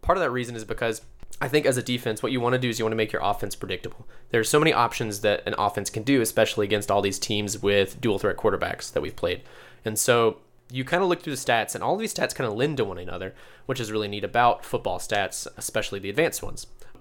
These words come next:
Our defensive line is really good at making holes that we want the offense to take advantage of, I feel.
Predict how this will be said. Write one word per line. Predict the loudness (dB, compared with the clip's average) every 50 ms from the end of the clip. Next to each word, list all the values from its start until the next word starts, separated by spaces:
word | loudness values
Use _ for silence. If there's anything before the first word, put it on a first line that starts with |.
| -2 0
Our | 0
defensive | 2 2 2 2 2 4
line | 4 4 4
is | 2 0
really | 0 2 4 4 4 2
good | 4 4 6 6 6 4 2
at | 0 0 0
making | -2 -2 0 -2 0 -2 -6 -6
holes | -4 0 2 4 4 4 2 0 -4 -6
that | -4 -4 -2 -2
we | -4 -6
want | -4 -2 0 0 0 -2
the | 0 2
offense | 4 2 2 2 -2 -6 -8 -8
to | -8 -8
take | -6 -6 -6 -6
advantage | -6 -6 -6 -8 -8 -8 -10 -8
of, | -8 -8
I | -10
feel. | -10 -10 -12 -12 -12